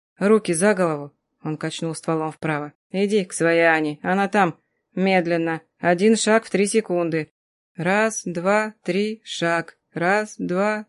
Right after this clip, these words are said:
три, шаг". Фил целился ему в голову, не спуская с бойца глаз, крикнул: "Никитос, там пушка и каска, нашёл?" В ответ тишина. Этот трусливый урод начал его бесить.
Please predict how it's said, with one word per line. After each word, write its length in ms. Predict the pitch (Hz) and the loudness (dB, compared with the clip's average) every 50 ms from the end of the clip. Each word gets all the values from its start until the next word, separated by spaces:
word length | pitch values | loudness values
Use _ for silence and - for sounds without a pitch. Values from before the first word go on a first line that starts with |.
| _ _ | _ _
три, 340 | - 190 208 220 220 220 - | -4 -2 -2 -4 -4 -8 -8
шаг". 500 | - - - - 190 190 190 185 185 - _ _ _ _ _ _ _ _ _ _ _ _ _ _ _ | -8 -6 -2 -2 -2 -2 -2 -4 -6 -12 _ _ _ _ _ _ _ _ _ _ _ _ _ _ _
Фил 280 | _ - - 180 180 170 | _ -4 -2 -2 -2 -2
целился 480 | - - 180 170 170 165 165 - 175 | -2 -2 -2 -2 -2 -4 -4 -6 -6
ему 160 | 170 175 175 | -6 -6 -8
в 80 | 170 170 | -8 -2
голову, 440 | 185 202 220 220 202 185 170 170 - - - - _ _ | 0 2 4 4 4 2 0 -2 -4 -8 -16 -20 _ _
не 100 | - 185 | -4 -4
спуская 540 | 185 - - 185 180 - - - 220 208 208 | -4 -4 -6 -6 -6 -4 0 2 2 2 2
с 80 | 185 | 2
бойца 440 | 180 190 190 190 190 - - 202 196 | 2 2 2 2 2 0 2 2 2
глаз, 400 | 180 185 190 196 196 185 - - | 2 2 2 2 2 2 0 -2
крикнул: 560 | - - 190 190 180 180 170 170 165 156 156 _ _ _ _ _ - | -2 0 0 0 0 0 -2 -4 -4 -6 -8 _ _ _ _ _ -6
"Никитос, 640 | 175 175 180 214 214 - 233 233 214 175 - - | -6 -2 0 -2 2 4 4 6 6 4 2 0
там 240 | - 185 185 185 185 | 2 4 4 4 4
пушка 360 | 202 233 233 - - 202 196 | 2 0 0 2 2 2 2
и 40 | 190 | 2
каска, 380 | 190 226 226 214 - - - | 2 2 2 2 0 -2 -4
нашёл?" 500 | 143 160 165 160 - 240 247 262 254 254 _ _ _ _ _ _ _ _ _ _ _ _ | -4 -2 -2 0 2 4 4 4 2 0 _ _ _ _ _ _ _ _ _ _ _ _
В 80 | - 156 | -8 -6
ответ 340 | 160 151 165 156 180 180 | -6 -4 -4 -4 -4 -4
тишина. 500 | - - 208 - 226 202 175 160 156 151 - _ _ _ _ _ _ _ _ _ _ | -4 -8 -6 -4 -4 -2 -2 -2 -2 -4 -8 _ _ _ _ _ _ _ _ _ _
Этот 320 | - 170 165 175 170 175 | -4 -2 0 0 -2 -2
трусливый 600 | - 180 185 180 - - 180 180 180 180 180 185 196 | -4 -4 -4 -4 -4 -4 -2 -2 0 0 2 2 2
урод 220 | 214 240 247 247 | 2 2 2 0
начал 320 | 190 180 180 - 190 185 | -2 -2 -2 -2 -4 -4
его 160 | 190 190 196 190 | -4 -4 -4 -4
бесить. 500 | 185 196 226 226 - - 131 - - | -4 -4 -4 -4 -6 -6 -8 -10 -10